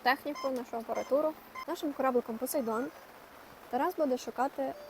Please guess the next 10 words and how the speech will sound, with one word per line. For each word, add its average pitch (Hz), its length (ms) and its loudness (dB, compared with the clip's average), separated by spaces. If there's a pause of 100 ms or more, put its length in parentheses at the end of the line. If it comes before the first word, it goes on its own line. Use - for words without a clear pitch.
(420)
рибні 233 340 6
місця, - 380 0 (180)
буде 233 480 4
вимірювати 240 540 4
дистанцію, 214 640 -2
так 240 120 2
як 233 140 2
там 254 160 0
є 240 220 0
ехолот. 240 460 4